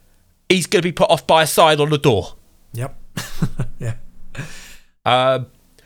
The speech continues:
Speaker 1: what, what's gonna be interesting now is what Ricky Gervais does. Um, w-, does he come out and go, "I pushed it too far, I'm sorry"? Or does he go full in and roll in and double down?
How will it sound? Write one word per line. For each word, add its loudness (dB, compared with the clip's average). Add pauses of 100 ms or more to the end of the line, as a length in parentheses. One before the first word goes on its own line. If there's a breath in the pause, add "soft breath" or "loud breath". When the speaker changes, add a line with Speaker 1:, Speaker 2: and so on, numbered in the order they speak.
(180)
Speaker 1:
what, 0
what's 2
gonna 6
be 0
interesting -6
now 0
is -10
what -4
Ricky -8
Gervais -2
does. -2 (960)
Um, 2 (240)
w-, -12 (160)
does 4
he -6
come -2
out 4
and -4
go, 2 (1300 loud breath)
"I 6
pushed -4
it -6
too 0
far, 6
I'm 2
sorry"? 2 (920)
Or 6 (160)
does 4
he -2
go 2
full 0
in 0
and -2
roll 4
in 0
and 4
double 2
down? 2